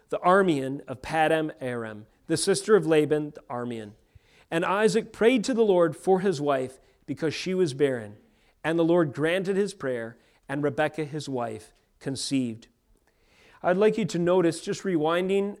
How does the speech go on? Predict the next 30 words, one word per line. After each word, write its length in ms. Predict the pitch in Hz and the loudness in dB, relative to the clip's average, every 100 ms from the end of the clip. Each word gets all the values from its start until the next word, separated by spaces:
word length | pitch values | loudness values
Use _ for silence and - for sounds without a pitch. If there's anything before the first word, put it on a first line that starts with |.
| _ - - | _ -20 -12
to 220 | - 202 | -4 0
a 100 | 175 | 2
note 400 | 160 180 160 156 | 2 4 4 2
in 140 | 160 | -4
verse 240 | 143 151 151 | -4 -4 -4
eleven. 440 | 131 127 117 104 104 _ _ _ _ - | -6 -6 -6 -12 -20 _ _ _ _ -6
"After 360 | 190 214 254 | -4 -2 -2
the 100 | 226 | -2
death 260 | 175 190 180 | 2 2 0
of 120 | 165 | -2
Abraham, 580 | 165 147 123 123 117 123 _ _ - 135 | -2 -2 -6 -10 -14 -16 _ _ -14 -4
God 280 | 165 170 | -2 -2
blessed 380 | 139 156 226 - | -2 -2 -2 -4
Isaac 400 | - 190 175 170 | 0 2 2 -2
his 180 | 151 131 | -6 -8
son, 440 | - 160 120 127 147 _ _ - | -6 -6 -6 -10 -18 _ _ -12
and 140 | 151 170 | -10 -6
Isaac 400 | 175 214 196 196 | -2 -2 -2 -6
settled 500 | - 185 151 147 151 - | -2 2 4 2 0 -8
in 160 | 143 | -6
Beer 380 | 143 170 208 214 - | 2 6 6 6 2
Lahai 480 | 156 135 165 160 | -8 -2 0 2
Roi." 360 | 151 139 117 101 _ _ _ _ _ _ _ _ _ _ _ _ _ _ - - | 2 0 -4 -10 _ _ _ _ _ _ _ _ _ _ _ _ _ _ -20 -8
So 220 | - 196 | 4 6
there's 240 | 202 196 | 6 4
something 260 | 254 262 277 | 0 -2 -4
significant 600 | - 202 214 214 165 156 | -6 -4 -4 -2 -2 0
about 240 | 151 175 | 2 2
the 80 | 175 | 2
locations 880 | 170 165 - 190 190 - 110 110 | 2 2 2 0 0 -6 -12 -16